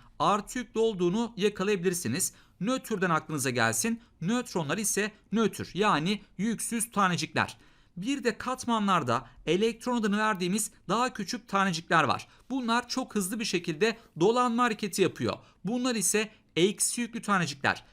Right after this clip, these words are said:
Hemen bunu da yazalım. Bunlara da ne diyoruz? Elektron diyoruz. Bunlar katmanlarda çok seri bir şekilde dolanıp duruyorlar. Şöyle E harfinden eksi yüklü olduğunu yakalayabilirsiniz. Hemen seri bir şekilde bir daha tekrarlamış olalım.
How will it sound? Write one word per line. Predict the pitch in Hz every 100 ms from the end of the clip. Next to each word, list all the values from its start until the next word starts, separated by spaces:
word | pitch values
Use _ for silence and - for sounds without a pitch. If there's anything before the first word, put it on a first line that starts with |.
| -
Hemen | 240 233 202
bunu | 202
da | 175
yazalım. | 147 139 127 - - -
Bunlara | 226 202 170 135
da | 151 180 190
ne | 180
diyoruz? | 156 151 185 - - - -
Elektron | 165 185 196 196 - 175 175 165
diyoruz. | 127 101 127 196 - - -
Bunlar | 208 170 175
katmanlarda | - 196 196 190 180 175 175 190 - -
çok | 247 202 -
seri | 214 214 180
bir |
şekilde | - 147 143 131 185 190 - _
dolanıp | 190 226 180 185 185
duruyorlar. | 165 170 135 92 - - _
Şöyle | - 262 220
E | - 240
harfinden | 185 160 - 127 160 196 - _
eksi | 180 202 - 240
yüklü | 220 196
olduğunu | 208 151 139 196 196 _
yakalayabilirsiniz. | 170 220 180 196 202 165 139 95 - - _ _ -
Hemen | 269 262
seri | 233 254 247 226
bir |
şekilde | - 214 220 220 208
bir | 240 233
daha | 185 208
tekrarlamış | - 196 196 190 202 196
olalım. | 160 127 160